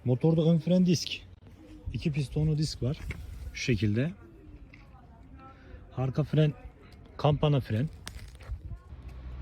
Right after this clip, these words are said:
Çalıştıralım motoru, bir sesini duyalım.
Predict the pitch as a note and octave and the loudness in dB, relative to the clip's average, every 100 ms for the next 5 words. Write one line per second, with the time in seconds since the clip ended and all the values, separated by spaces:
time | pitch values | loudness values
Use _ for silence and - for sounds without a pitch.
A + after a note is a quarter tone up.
0 | - - - - - - - - - - | -12 -12 -12 -12 -12 -14 -14 -12 0 4
1 | B2+ - C3+ B2 A2 G2+ F#2+ G2+ G2+ - | 4 6 6 8 6 4 2 2 0 0
2 | - A2+ G2+ G2 G#2+ | 4 6 6 6 4